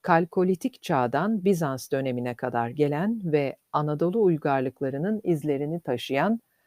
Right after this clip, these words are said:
Ayşe Mina Esen'e ait koleksiyondan altı yüz on dokuz eşsiz eser Necdet Bezmen küratörlüğünde ziyaretçileriyle buluşuyor.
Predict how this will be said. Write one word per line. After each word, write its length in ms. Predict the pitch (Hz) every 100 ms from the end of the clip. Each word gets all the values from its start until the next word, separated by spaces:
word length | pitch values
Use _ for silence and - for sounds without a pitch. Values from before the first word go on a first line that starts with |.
| _ _ _
Ayşe 400 | - 170 170 214
Mina 420 | 202 180 180 180 -
Esen'e 640 | 160 - 160 156 196 233 _
ait 380 | 143 135 131 -
koleksiyondan 920 | 175 160 147 - 143 127 123 165 220 - _ _ _ -
altı 360 | 151 175 -
yüz 160 | 214 190
on 240 | - 247 233
dokuz 380 | 165 - 127 -
eşsiz 480 | 156 151 - 220 185
eser 560 | - 131 175 208 233 - _ _ _ -
Necdet 500 | 180 196 180 226 -
Bezmen 440 | 190 180 190 202
küratörlüğünde 1040 | 185 160 147 - 147 135 135 123 127 175 214 _ _ _ -
ziyaretçileriyle 1000 | 147 151 131 131 - 139 131 127 123 127
buluşuyor. 580 | 127 - 127 123 -